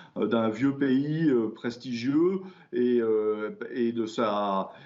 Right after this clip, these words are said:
et de sa, son déclassement par ces pays, euh, qui, émergents, euh,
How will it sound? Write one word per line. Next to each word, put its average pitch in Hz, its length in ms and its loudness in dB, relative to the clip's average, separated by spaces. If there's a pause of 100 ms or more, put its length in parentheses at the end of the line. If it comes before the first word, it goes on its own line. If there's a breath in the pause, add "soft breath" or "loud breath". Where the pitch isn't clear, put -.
(120)
et 107 140 0
de 110 160 0
sa, 104 420 -2
son 117 200 -2
déclassement 131 540 0
par - 320 0
ces - 320 -2
pays, 139 480 0
euh, 104 320 2
qui, 107 320 -2
émergents, 117 760 0
euh, 98 120 0